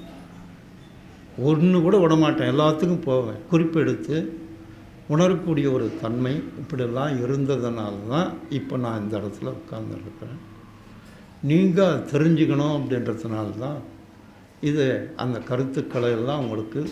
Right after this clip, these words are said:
சொல்ல வந்து இருக்கிறேன். அதனால வந்து நான் இன்னொன்னு சொல்றேன்.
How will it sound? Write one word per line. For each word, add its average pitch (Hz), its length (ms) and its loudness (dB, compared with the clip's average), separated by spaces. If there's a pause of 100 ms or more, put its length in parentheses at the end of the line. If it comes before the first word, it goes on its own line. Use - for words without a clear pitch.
(120)
சொல்ல 104 220 -8
வந்து 101 320 -8
இருக்கிறேன். 101 640 -12 (760)
அதனால 147 280 -2
வந்து 135 540 -2 (680)
நான் 127 220 0 (1200)
இன்னொன்னு 143 360 0
சொல்றேன். 127 640 -4